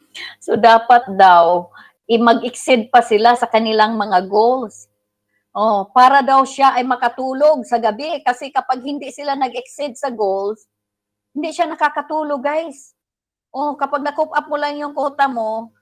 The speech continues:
you are just following the order. You, nothing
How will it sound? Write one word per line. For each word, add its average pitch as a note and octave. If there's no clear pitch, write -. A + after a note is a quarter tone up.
you A#3+
are C#4
just C#4
following B3
the G3+
order. A3
You, G#3+
nothing A#3